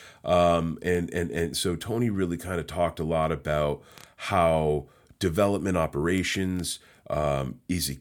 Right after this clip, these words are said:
key part to running this business, right? They're, they have their hands, um, in a little bit of everything. They have to. They're building the product and steering the product that actually runs the Comcast spaceship, right?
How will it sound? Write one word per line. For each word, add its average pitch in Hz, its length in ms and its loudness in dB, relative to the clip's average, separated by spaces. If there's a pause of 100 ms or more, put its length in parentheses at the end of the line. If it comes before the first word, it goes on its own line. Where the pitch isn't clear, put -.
(100)
key - 400 -2
part 82 400 0
to 78 100 -6
running 73 320 0
this 62 140 -8
business, 60 440 -8
right? 80 240 0
They're, 90 200 -2 (240)
they 95 120 2
have 107 220 0
their 101 160 2
hands, 95 580 -2 (380)
um, 76 560 0
in 87 140 0
a 90 60 2
little 92 220 2
bit 87 160 2
of 78 120 -2
everything. 82 380 -2
They 67 100 -4
have 80 300 -2
to. 73 100 -8
They're 69 100 -6
building 82 360 -2
the 82 60 -2
product 78 360 -2
and 69 100 -8
steering 85 320 -2
the 78 80 -4
product 78 400 -2 (240)
that 80 140 0
actually 82 340 0
runs 78 460 -2
the 73 80 -8
Comcast 73 520 -4
spaceship, - 540 -8
right? 71 260 -4